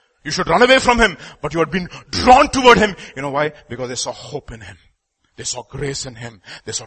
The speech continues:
truth in him. They saw the mercy of God in him. And they saw the love of God in him. And they were drawn toward him.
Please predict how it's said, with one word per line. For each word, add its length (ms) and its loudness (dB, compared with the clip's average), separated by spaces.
truth 300 -8
in 100 -8
him. 240 -12
They 120 -6
saw 380 -2
the 100 -8
mercy 720 0
of 140 -8
God 220 -10
in 80 -14
him. 300 -16
And 120 -16
they 60 -10
saw 200 -8
the 100 -14
love 240 -14
of 120 -14
God 160 -12
in 80 -14
him. 180 -16
And 140 -12
they 60 -4
were 200 -10
drawn 540 -6
toward 300 -8
him. 200 -14